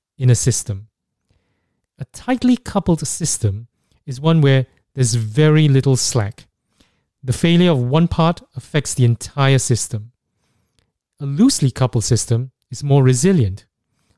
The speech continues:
One part can fail, but the entire system carries on.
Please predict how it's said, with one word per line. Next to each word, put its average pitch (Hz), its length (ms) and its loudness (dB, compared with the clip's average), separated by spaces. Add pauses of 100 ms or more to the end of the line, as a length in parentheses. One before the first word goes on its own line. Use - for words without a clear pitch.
(140)
One 139 280 -2
part 147 260 -2
can 117 140 0
fail, 139 560 0 (720)
but 170 140 -2
the 180 80 4
entire 175 340 2
system 151 400 0
carries 123 340 2
on. 113 280 -2